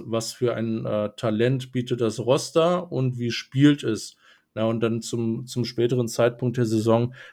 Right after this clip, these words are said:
wird sowieso vieles darauf ausgehen, welche, welche Mannschaft ist Hype, weil die geil spielen, vielleicht irgendwas Neues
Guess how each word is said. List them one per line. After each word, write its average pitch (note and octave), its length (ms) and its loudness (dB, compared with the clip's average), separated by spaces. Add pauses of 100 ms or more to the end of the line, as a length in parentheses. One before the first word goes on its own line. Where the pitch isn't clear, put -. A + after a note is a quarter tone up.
wird A#2+ 140 2
sowieso A#2 380 2
vieles A#2 340 -2
darauf G#2+ 300 4
ausgehen, A2 420 -2
welche, A2 340 0
welche A2 220 -2
Mannschaft A2 460 0
ist - 240 -8
Hype, B2+ 280 0
weil A2+ 120 2
die A2+ 100 0
geil A2 240 4
spielen, C#3+ 480 4 (640)
vielleicht A2+ 320 -2
irgendwas A2+ 320 0
Neues B2+ 640 4